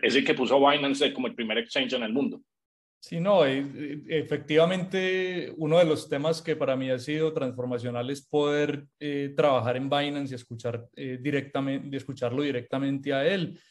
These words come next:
Speaker 2: Yo creo que sí, sí es una persona que es sumamente transparente, tal y como lo ves en Twitter,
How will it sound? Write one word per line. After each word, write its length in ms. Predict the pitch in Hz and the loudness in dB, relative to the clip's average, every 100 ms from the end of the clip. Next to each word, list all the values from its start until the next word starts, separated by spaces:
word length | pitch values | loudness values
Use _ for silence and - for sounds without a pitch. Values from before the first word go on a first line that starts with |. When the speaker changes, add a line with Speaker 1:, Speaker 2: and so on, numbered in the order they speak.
| _ - | _ -6
Speaker 2:
Yo 100 | 143 | 0
creo 180 | 170 196 | 2 4
que 160 | 185 | 2
sí, 180 | 160 160 | 2 -2
sí 160 | 147 185 | -2 -4
es 100 | 190 | -2
una 160 | 185 | -2
persona 360 | 165 139 151 165 | -2 -2 -2 -2
que 80 | 170 | -4
es 80 | |
sumamente 520 | 165 170 165 165 165 160 | -4 -2 -2 -2 -2 -2
transparente, 960 | 147 131 - 127 127 147 147 175 - - | -2 -4 -2 -2 0 -2 -2 -2 -2 2
tal 220 | 151 180 | 2 2
y 60 | |
como 280 | 185 156 143 | 0 0 0
lo 140 | 139 139 | -2 -2
ves 180 | 131 | -2
en 140 | 160 160 | -4 -4
Twitter, 440 | 156 170 190 190 | -2 -2 -2 -4